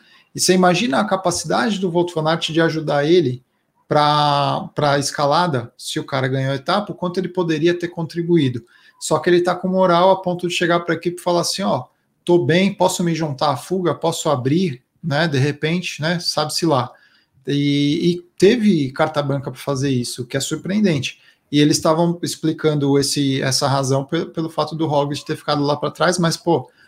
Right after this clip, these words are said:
o Vingegaard é o segundo. Se qualquer coisa que aconteça de errada com o cara, o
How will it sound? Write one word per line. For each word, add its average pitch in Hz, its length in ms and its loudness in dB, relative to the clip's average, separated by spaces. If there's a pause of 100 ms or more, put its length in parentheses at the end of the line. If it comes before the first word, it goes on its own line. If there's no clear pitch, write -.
(260)
o 131 80 -2
Vingegaard 156 460 4
é 202 60 4
o - 20 2
segundo. 160 720 -2 (240)
Se - 260 -4
qualquer 160 400 0
coisa 220 300 2
que 180 100 -8
aconteça 156 480 -4
de 156 120 -2
errada 131 400 2
com 143 340 -2
o 131 40 -4
cara, 135 280 0
o 120 460 -4